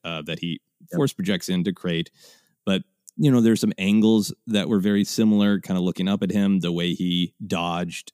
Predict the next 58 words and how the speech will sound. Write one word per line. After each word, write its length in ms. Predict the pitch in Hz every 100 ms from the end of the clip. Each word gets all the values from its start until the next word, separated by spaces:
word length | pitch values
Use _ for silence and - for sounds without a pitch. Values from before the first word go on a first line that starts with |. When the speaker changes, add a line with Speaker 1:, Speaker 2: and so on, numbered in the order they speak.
| -
Speaker 1:
uh, 260 | 90 82
one 220 | 82 90
of 60 | 87
the 80 | 85
blows 360 | 87 90 90
from 100 | -
the 60 | 92
Knights 220 | 90 90
of 80 | 87
Ren 180 | 87 90
was 120 | 85
similar 280 | - 92 87
to 60 |
the 80 | 87
way 160 | 85 85
he 260 | 90 85 - _ _ -
dodges, 480 | 90 85 90 80
uh, 200 | 92 87 82
Kylo 380 | - 90 85 85
in 80 | 85
Last 240 | 82 82
Jedi. 240 | 90 87 82
So 120 | 87
I 40 |
appreciated 540 | 85 80 - - 85 82
that 120 | 87
he 80 | 104
refers 340 | 87 - 113 -
to 80 |
himself 320 | 95 85 82 90
as 100 | 85
the 80 |
Last 280 | 87 80 78
Jedi. 380 | 87 78 78 78 - _ _ _
Speaker 2:
Yeah. 160 | - - - _ _ _ -
Speaker 1:
And 120 | 104
then, 240 | 98 87
you 60 | 85
know, 180 | 82 - - _
with 140 | - -
kind 160 | 95
of 80 | 80
a 60 | 85
kind 360 | - 95 90
look 160 | 90 87 -
back 220 | 90 82
toward 180 | 85 78
Ben, 240 | 95 92
but 140 | 82
says, 200 | - 85 76
"N-, 160 | 98 -
uh, 160 | 104 92 -
but 120 | 95
not 220 | 85 -
for 100 | -
long," 360 | 87 90 82 78
is 140 | 76
great. 360 | - 82 78